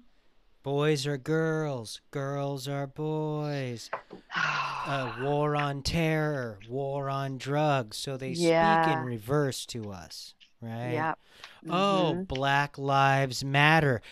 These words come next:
Speaker 1: They're gonna be the first ones to get the vaccines, according to those same people. It's like, "Oh, Black Lives Matter, but you're gonna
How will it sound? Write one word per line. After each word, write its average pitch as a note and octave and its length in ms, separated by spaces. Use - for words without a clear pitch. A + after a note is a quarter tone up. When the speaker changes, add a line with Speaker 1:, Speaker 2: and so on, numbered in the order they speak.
Speaker 1:
They're G3 320
gonna A3 180
be F3+ 140
the D#3+ 100
first F#3 400
ones C#3+ 320
to C3+ 80
get B2+ 200
the C3 60
vaccines, A#2 1040
according C3 500
to B2+ 60
those C#3+ 240
same C3 280
people. C3 340
It's A2 160
like, B2+ 140
"Oh, F#3 100
Black D#3+ 300
Lives E3 180
Matter, F3 320
but C3+ 220
you're C#3 80
gonna C#3 180